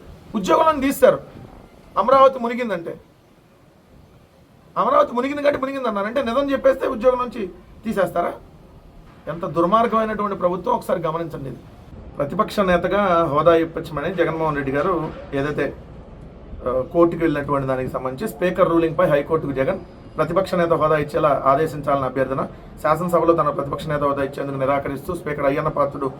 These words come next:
ఈ ఏడాది ఫిబ్రవరి ఐదున జారీ చేసిన రూలింగ్ను సవాల్ చేస్తూ జగన్మోహన్ రెడ్డి గారు కోర్టుకు వెళ్ళినటువంటి పరిస్థితి. ఎందుకంటే అక్కడ ఆయన వాడినటువంటి భాష కూడా చాలా అభ్యంతరకరంగా ఉంది. అయ్యన్న పాత్రుడు మామూలుగా స్పీకర్ లాంటి హోదాలో ఉండేటటువంటి వ్యక్తి హుందాగా ఉండాలి. అయ్యన్న పాత్రుడిని చూస్తే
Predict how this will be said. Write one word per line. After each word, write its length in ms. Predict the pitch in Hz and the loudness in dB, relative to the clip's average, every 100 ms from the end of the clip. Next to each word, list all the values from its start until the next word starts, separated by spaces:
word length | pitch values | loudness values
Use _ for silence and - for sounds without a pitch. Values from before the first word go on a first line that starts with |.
| - - - 147 | -14 -16 -10 -4
ఈ 40 | |
ఏడాది 340 | 147 165 165 156 | 4 4 4 2
ఫిబ్రవరి 500 | 151 147 160 147 143 | 0 4 6 6 2
ఐదున 220 | 156 147 | 0 2
జారీ 220 | 143 143 | 2 2
చేసిన 260 | 143 139 131 | 0 0 0
రూలింగ్ను 440 | 143 160 160 147 | 2 0 -2 0
సవాల్ 340 | 143 139 139 | 4 6 6
చేస్తూ 400 | 135 131 214 190 175 - - - | 2 -2 -2 -2 -4 -12 -8 -2
జగన్మోహన్ 380 | 147 165 156 147 | 0 0 0 -2
రెడ్డి 160 | 143 | -2
గారు 80 | 135 | -4
కోర్టుకు 340 | - 156 143 | -2 -4 -4
వెళ్ళినటువంటి 380 | 160 139 139 135 | -6 -4 -4 -2
పరిస్థితి. 440 | 135 - - 196 - - - - 160 | -4 -4 -6 -8 -8 -14 -20 -6 -2
ఎందుకంటే 300 | 170 175 170 | 2 4 4
అక్కడ 200 | - 156 | 4 2
ఆయన 220 | 151 151 | 2 2
వాడినటువంటి 640 | 139 151 170 165 170 156 | 4 4 4 2 2 2
భాష 320 | 139 135 156 | 4 4 4
కూడా 200 | 180 160 165 | 2 2 4
చాలా 120 | 147 135 | 2 2
అభ్యంతరకరంగా 640 | 135 170 160 147 143 139 | 4 2 2 -2 -2 -2
ఉంది. 260 | 135 - - - - - | -4 -6 -12 -16 -20 -6
అయ్యన్న 220 | 135 156 151 | -2 0 2
పాత్రుడు 420 | 147 139 156 - - | 0 0 -6 -8 -12
మామూలుగా 380 | 110 117 127 151 | -10 -6 -4 -4
స్పీకర్ 560 | 151 147 147 165 170 - - - - 156 | -4 -4 -2 2 0 0 -8 -18 -4 0
లాంటి 220 | 160 160 | 2 6
హోదాలో 380 | 160 170 170 165 | 6 8 8 6
ఉండేటటువంటి 500 | 160 160 160 160 156 | 4 2 0 0 -4
వ్యక్తి 180 | 135 | -4
హుందాగా 440 | 170 156 170 160 151 | -2 4 6 6 4
ఉండాలి. 380 | 147 151 196 143 | 2 0 0 0
అయ్యన్న 240 | 156 170 | 0 0
పాత్రుడిని 420 | 165 160 175 156 | 0 0 -2 -6
చూస్తే 440 | 160 - 170 160 | -6 -2 0 0